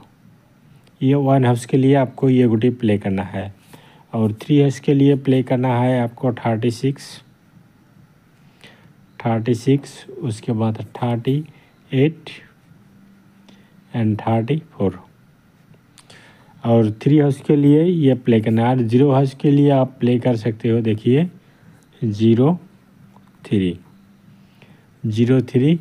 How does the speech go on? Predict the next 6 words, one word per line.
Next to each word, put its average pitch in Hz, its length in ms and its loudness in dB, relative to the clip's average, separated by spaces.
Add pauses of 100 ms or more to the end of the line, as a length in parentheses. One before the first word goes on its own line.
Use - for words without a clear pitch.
(600)
and 104 360 0
zero 117 400 0 (200)
six, - 480 -8 (1040)
ज़ीरो 110 400 0
सिक्स। - 500 -8 (640)
जी, 117 200 2